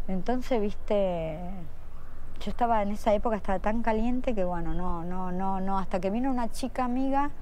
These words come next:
que yo en esa época estaba en la corriente, esta corriente placi-, eh, corriente política que es la C C C, y viene una amiga y me dice, escúchame,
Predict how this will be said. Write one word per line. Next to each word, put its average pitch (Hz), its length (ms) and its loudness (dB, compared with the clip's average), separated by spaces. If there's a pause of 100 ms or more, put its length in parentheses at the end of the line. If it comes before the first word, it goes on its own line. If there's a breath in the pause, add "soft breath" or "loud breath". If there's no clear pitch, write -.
(600 loud breath)
que 185 60 -2
yo 208 140 0
en 202 60 0
esa 196 180 0
época 190 240 -2
estaba 190 260 0
en 185 60 -2
la 175 100 -2
corriente, 214 760 -2 (520)
esta - 160 -8
corriente 170 280 -2
placi-, 170 400 0 (300)
eh, 165 240 -2
corriente 175 420 0
política 202 480 2
que 170 180 0
es 160 60 -2
la 185 540 -6
C - 160 -4
C 196 160 -2
C, - 180 -2
y 254 320 0
viene 208 240 -2
una 214 140 0
amiga 247 340 2
y 269 60 2
me 214 100 0
dice, 190 360 -2
escúchame, 214 800 0